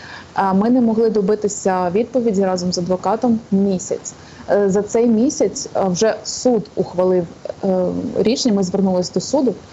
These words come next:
і суд ухвалив рішення, яким зобов'язав Д Б Р, е, відкрити, все ж таки зареєструвати це провадження і почати розслідування. А, м, е, вони, е, повідомляли моєму адвокатові, що,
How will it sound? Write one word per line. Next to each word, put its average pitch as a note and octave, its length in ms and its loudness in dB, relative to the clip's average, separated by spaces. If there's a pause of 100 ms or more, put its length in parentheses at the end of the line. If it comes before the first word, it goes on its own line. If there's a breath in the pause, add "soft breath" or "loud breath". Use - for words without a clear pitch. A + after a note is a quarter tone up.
(160 loud breath)
і - 40 -2
суд A#3+ 300 0
ухвалив G3+ 500 2 (100)
рішення, G#3+ 540 2 (160)
яким G3+ 340 2
зобов'язав F#3+ 920 2 (200)
Д F#3 80 0
Б E3 100 -2
Р, F#3+ 300 0 (460 loud breath)
е, F#3 220 2
відкрити, G3 800 0
все - 200 -2
ж - 120 -6
таки - 160 0
зареєструвати F#3 760 0
це F#3 180 -2
провадження G#3+ 640 0
і G3+ 60 0
почати F#3 500 -2
розслідування. F#3+ 720 -2 (540 loud breath)
А, G3 260 0
м, F#3+ 200 0 (500)
е, - 280 2 (280)
вони, A#3+ 540 2
е, G3+ 240 2
повідомляли G3+ 640 2
моєму F#3 380 0
адвокатові, F3+ 720 -2
що, F#3 600 0